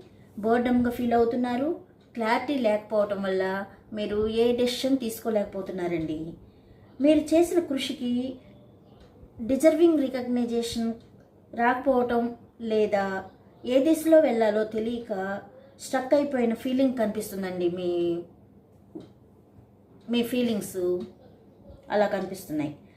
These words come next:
మీ మనసులో మీరేమనుకుంటున్నారు? నాకు నిజమైన టాలెంట్ ఉందా? నా నిజమైన టాలెంట్ అంటే ఏమిటి? ఏ జాబ్ నాకు హ్యాపీనెస్ ఇస్తుంది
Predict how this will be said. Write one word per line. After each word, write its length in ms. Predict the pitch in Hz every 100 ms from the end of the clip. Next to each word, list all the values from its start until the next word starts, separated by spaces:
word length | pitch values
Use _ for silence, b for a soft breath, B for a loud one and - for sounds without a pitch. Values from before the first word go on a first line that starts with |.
| B
మీ 120 | 269
మనసులో 760 | 294 294 330 339 302 254 254 262 B B -
మీరేమనుకుంటున్నారు? 1000 | 240 247 285 277 269 233 226 214 220 226
నాకు 300 | 220 214 254
నిజమైన 440 | 247 247 285 320
టాలెంట్ 500 | 302 240 226 240 240
ఉందా? 420 | 214 214 220 220 220 - - - - - - - - - - - - - - - - - - - - -
నా 180 | 240 247
నిజమైన 500 | 240 233 269 311 294
టాలెంట్ 540 | - 226 240 269 254
అంటే 260 | 226 226 226
ఏమిటి? 600 | 214 214 233 220 220 220 - - - - - - - - - - - - - - - - - -
ఏ 180 | 247 302
జాబ్ 420 | 320 302 311 311
నాకు 300 | 262 254 254
హ్యాపీనెస్ 600 | - 240 247 269 262 247
ఇస్తుంది 580 | - - 226 226 226